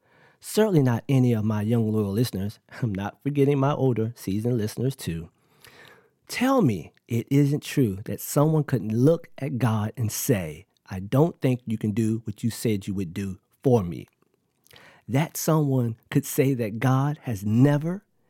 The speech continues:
and I mean never, done anything for them in their life. Here's why,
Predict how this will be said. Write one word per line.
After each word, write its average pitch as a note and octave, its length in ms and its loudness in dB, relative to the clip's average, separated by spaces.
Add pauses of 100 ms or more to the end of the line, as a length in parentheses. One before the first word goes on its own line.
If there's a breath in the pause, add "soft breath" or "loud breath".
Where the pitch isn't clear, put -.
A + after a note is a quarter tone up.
(100)
and A#2 160 0
I C3+ 60 2
mean B2+ 380 4
never, A#2+ 340 2 (400)
done A#2+ 280 2
anything D#3+ 440 4
for C3+ 240 2
them A#2+ 240 0
in B2 140 4
their A2 160 0
life. - 420 -10 (720 soft breath)
Here's E3 300 4
why, A#2 400 2